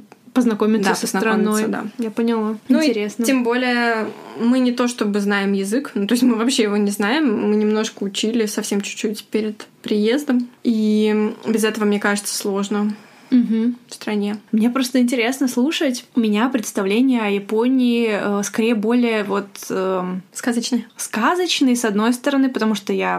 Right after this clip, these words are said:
Speaker 1: правда, очень фильмы аниме люблю. Они очень добрые, они очень милые, они меня успокаивают. Я их люблю пересматривать, и я вижу в них очень много философии, то есть мне они, правда, очень нравятся.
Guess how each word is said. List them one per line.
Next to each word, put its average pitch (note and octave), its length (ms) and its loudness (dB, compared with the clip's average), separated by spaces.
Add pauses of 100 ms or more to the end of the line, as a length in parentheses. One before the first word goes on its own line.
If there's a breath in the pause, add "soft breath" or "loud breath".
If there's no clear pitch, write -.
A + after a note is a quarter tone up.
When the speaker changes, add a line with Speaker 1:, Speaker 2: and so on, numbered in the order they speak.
Speaker 1:
правда, F#3 280 -2
очень F#3 380 -6
фильмы G#3 300 0
аниме G3 320 0
люблю. B3 520 0
Они G#3+ 200 2
очень A#3+ 240 2
добрые, A3 360 2
они G#3 100 2
очень A3 240 -2
милые, A#3+ 400 2
они A3+ 100 2
меня A#3+ 180 4
успокаивают. A3 960 -2 (440 loud breath)
Я G#3 280 0
их G#3 200 -2
люблю A3 280 2
пересматривать, G3 1040 -4
и F#3 580 -2 (120)
я G#3 160 2
вижу G3+ 600 0
в G3+ 60 0
них G3 240 0
очень A#3+ 240 4
много G#3 160 2
философии, G3 600 0
то - 120 -6
есть - 300 -8
мне G3+ 140 0
они, G3+ 100 2
правда, G3+ 260 0
очень - 200 -4
нравятся. G3 500 -4